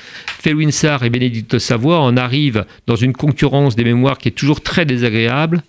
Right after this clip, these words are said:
à venir proposer une logique qui dépasse celle même que l'on connaît dans les pires crimes contre l'humanité et les pires génocides que l'homme ait pu connaître,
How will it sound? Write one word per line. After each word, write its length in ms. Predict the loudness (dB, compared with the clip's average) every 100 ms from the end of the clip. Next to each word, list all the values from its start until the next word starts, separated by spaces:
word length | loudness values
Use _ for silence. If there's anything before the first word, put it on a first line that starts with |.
| -8
à 120 | -6
venir 360 | -2 0 0 0
proposer 420 | -2 2 2 4
une 100 | 4
logique 540 | 2 2 -2 -6 -8
qui 100 | -4
dépasse 440 | -2 0 -2 -4 -2
celle 500 | -2 2 2 2 2
même 300 | 0 2 0
que 120 | 2
l'on 160 | 2 2
connaît 380 | 0 2 2 2
dans 140 | 2
les 100 | 0
pires 300 | -2 -4 -4
crimes 280 | -2 -2 0
contre 240 | -2 0
l'humanité 520 | 2 2 2 0 0
et 40 | 0
les 100 | 0
pires 180 | -2 -2
génocides 480 | 0 0 -2 -4
que 100 | -2
l'homme 220 | 0 0 -2
ait 20 |
pu 140 | -2
connaître, 440 | -2 0 0 -2